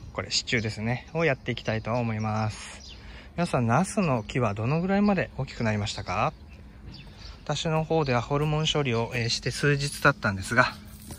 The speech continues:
このように、もう実が膨らんできましたね。でも、い-、今年はですね、ちょうどナスを皆さんが定植しているようなゴールデンウィーク当初から、えー、雨が降っていて、えー、気温が低かったですね。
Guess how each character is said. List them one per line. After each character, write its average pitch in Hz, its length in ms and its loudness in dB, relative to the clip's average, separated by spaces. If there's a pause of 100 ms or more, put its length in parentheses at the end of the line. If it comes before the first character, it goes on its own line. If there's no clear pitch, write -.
(480)
こ 156 40 -4
の 165 60 0
よ 156 60 2
う - 20 0
に、 - 100 -8 (340)
も 160 120 0
う 135 40 0
実 139 160 0
が 156 160 6
膨 - 320 -6
ら 160 100 4
ん 160 40 -4
で 156 80 -8
き 165 120 -6
ま 165 100 2
し - 80 -6
た 107 120 -4
ね。 120 200 0 (880)
で 156 60 2
も、 139 60 2
い-、 131 200 0
今 120 160 -4
年 151 320 2
は 160 140 8
で 143 80 4
す - 80 -2
ね、 127 80 0
ち - 100 -4
ょ 160 240 6
う 165 40 4
ど 165 120 8
ナ 165 180 8
ス - 140 2
を 139 80 6
皆 135 180 6
さ 151 120 6
ん - 20 2
が 120 80 4
定 139 160 6
植 139 220 2
し - 80 2
て 147 80 6
い - 20 6
る 139 60 6
よ 131 60 6
う - 20 4
な 110 80 4
ゴ 127 160 6
ー - 20 8
ル 147 60 6
デ 156 160 8
ン - 20 8
ウ 151 40 6
ィ 147 80 6
ー 135 40 2
ク - 100 -2
当 143 160 2
初 127 140 2
か 104 160 -2
ら、 101 160 0 (640)
え 110 180 4
ー、 110 80 6
雨 170 180 8
が 120 140 8
降 127 140 0
っ - 20 2
て - 280 0
い 98 60 0
て、 135 360 4
え 117 100 2
ー、 107 60 0
気 139 160 0
温 160 80 4
が 156 80 6
低 151 220 -2
か 165 100 6
っ 143 40 2
た - 140 -4
で 98 80 -4
す 110 120 -4
ね。 123 360 4